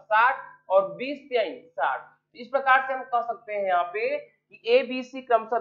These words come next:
दस, पन्द्रह और बीस दिन में कर सकते हैं। इसका मतलब जो यहाँ पे भाग दिया हमने, तो भाग देने पे हमको क्या मिल गया, क्षमता मिल गया। तो ए की क्षमता कितनी है, छह, बी की क्षमता चार और सी की क्षमता तीन। ए, बी, सी तीनों की क्या मिल गई हमको, क्षमता मिल गई भाई।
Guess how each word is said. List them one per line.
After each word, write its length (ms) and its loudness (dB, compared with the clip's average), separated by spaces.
दस, 160 8
पन्द्रह 300 0
और 180 4
बीस 140 -12
दिन 160 -18
में 100 -10
कर 120 -4
सकते 300 -10
हैं। 100 -4
इसका 300 -2
मतलब 320 -10
जो 80 -4
यहाँ 320 2
पे 100 -8
भाग 460 6
दिया 220 -4
हमने, 420 -4
तो 60 -18
भाग 380 6
देने 180 -4
पे 80 -8
हमको 180 -8
क्या 200 2
मिल 140 -6
गया, 180 -2
क्षमता 500 -2
मिल 120 -6
गया। 180 -20
तो 60 -14
ए 240 -4
की 120 -10
क्षमता 240 -8
कितनी 240 -8
है, 120 0
छह, 180 -8
बी 100 -10
की 80 -14
क्षमता 360 0
चार 460 6
और 100 2
सी 160 -10
की 60 -10
क्षमता 420 0
तीन। 340 -12
ए, 180 0
बी, 200 -8
सी 200 -20
तीनों 300 -8
की 100 -14
क्या 180 0
मिल 120 -4
गई 140 -6
हमको, 260 -4
क्षमता 580 2
मिल 160 0
गई 180 -2
भाई। 320 2